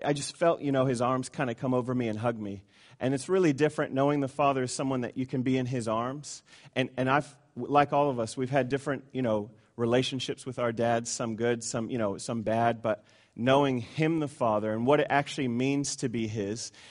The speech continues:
And Bruce was talking about the inheritance that we have in him, which, I mean, is hard to get your head wrapped around because he's the king of this, uh, he's the king of all kings. He's the Lord of all lords, and yet he's our dad.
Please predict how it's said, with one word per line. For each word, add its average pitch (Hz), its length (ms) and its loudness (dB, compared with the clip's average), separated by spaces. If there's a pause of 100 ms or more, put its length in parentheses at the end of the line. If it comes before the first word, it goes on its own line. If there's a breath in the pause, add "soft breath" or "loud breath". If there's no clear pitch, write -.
(100)
And 127 160 2
Bruce 160 240 2
was 147 100 -2
talking 143 300 0
about 127 240 4
the 123 100 -2
inheritance 127 760 0
that 127 140 -4
we 110 140 -4
have 123 320 0
in 120 80 -6
him, 110 320 -6 (320 loud breath)
which, 123 200 -2
I 139 60 4
mean, 123 160 2
is 117 140 -2
hard 147 220 2
to - 80 -12
get 139 260 -2
your 113 160 -4
head 123 260 0
wrapped 120 300 0
around 113 320 -2
because 110 280 -6
he's 120 200 -2
the 113 100 -6
king 135 300 -2
of 117 80 -4
this, 117 260 -6 (320 loud breath)
uh, 120 120 0
he's 131 280 0
the 123 80 -2
king 151 480 0 (300 loud breath)
of 123 340 6 (160 loud breath)
all 139 240 6
kings. 127 400 -2
He's 131 220 0
the 123 100 0
Lord 135 300 6
of 131 100 4
all 123 160 8
lords, 127 300 2
and 123 80 -2
yet 123 160 -2
he's 131 260 0
our 113 140 2
dad. 104 420 -2